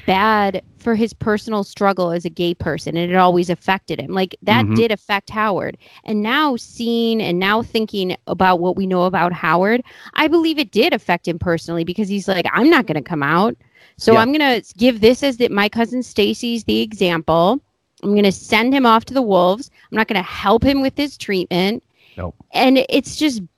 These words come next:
Speaker 1: bullshit. I mean, that's
Speaker 2: Yeah.
Speaker 1: sad.
Speaker 2: N-, I know this seems like a bit of a digression, guys, but it's something that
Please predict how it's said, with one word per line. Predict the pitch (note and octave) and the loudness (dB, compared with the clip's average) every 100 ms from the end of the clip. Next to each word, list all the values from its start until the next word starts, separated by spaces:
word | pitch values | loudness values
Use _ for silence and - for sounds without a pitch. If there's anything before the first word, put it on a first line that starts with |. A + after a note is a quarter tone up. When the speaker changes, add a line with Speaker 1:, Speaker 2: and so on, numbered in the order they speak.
| _ | _
Speaker 1:
bullshit. | G3 C#4+ A#4+ - - F2+ - | 2 4 2 0 0 -2 -2
I | G#3+ | 0
mean, | A#3 A#3 A3 G#3+ G3+ _ _ _ _ _ _ - | 2 2 2 0 -4 _ _ _ _ _ _ -6
that's | A3+ G2 | -2 -2
Speaker 2:
Yeah. | D2+ | -2
Speaker 1:
sad. | C#2 - A#3 E4 A3+ G2+ C#3 - - - - | -4 0 2 4 0 0 -6 -10 -16 -20 -4
Speaker 2:
N-, | C#3+ D3 | 0 4
I | |
know | C3+ D3+ | 6 6
this | B2 | 4
seems | - C3+ A2+ | 0 2 2
like | A2+ | 2
a | A2 | 2
bit | A2 | 2
of | G2+ | 2
a | F#2 | 0
digression, | G2 F#2 G2 - G#2+ | 0 0 -2 0 -2
guys, | F#2 F2+ | 0 -2
but | - F#2 | -2 -2
it's | F#2 | -2
something | - A#2 A#2 A2+ | 0 0 2 0
that | G2 F#2+ | 2 0